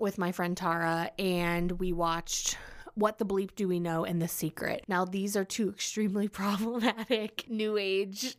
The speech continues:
crap, but there is some truth to the metaphysics. That's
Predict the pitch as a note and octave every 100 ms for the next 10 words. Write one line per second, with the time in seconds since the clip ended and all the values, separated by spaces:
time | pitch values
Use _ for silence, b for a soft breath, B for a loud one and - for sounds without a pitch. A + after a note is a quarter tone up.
0 | _ B3+ B3 - B3 G#3+ G3 D#3+ G3 C4
1 | - A3+ G#3 C4+ - C4+ B3 C#4 C4+ -
2 | B3+ A#3+ - - E4 F4 G#4 - G4+ F#4
3 | E4+ C4+ A3+ A3+ - G3 F3+ D#3 - -
4 | - G3+ G3+